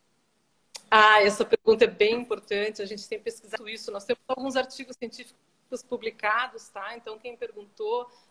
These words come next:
tem bastante ação sobre isso já. É, o que a gente sabe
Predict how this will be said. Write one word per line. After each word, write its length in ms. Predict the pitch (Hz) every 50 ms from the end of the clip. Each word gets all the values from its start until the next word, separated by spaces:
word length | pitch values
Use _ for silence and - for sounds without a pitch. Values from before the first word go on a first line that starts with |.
| _ -
tem 100 | 247 233
bastante 320 | 240 233 - - 277 285
ação 160 | - - 233
sobre 300 | 233 - 240 214 208 214
isso 240 | 214 208 - 240 220
já. 360 | 202 208 190 196 214 285 - _ _ _ _ _ _ - - _ _ _ _ _ -
É, 420 | 214 214 220 214 208 208 208 208 -
o 100 | 240 254
que 100 | 254 -
a 60 | 277
gente 260 | 247 285 269 - 294
sabe 840 | 262 - - - 254 254 302 359 370 330 240 208 214 202 202 208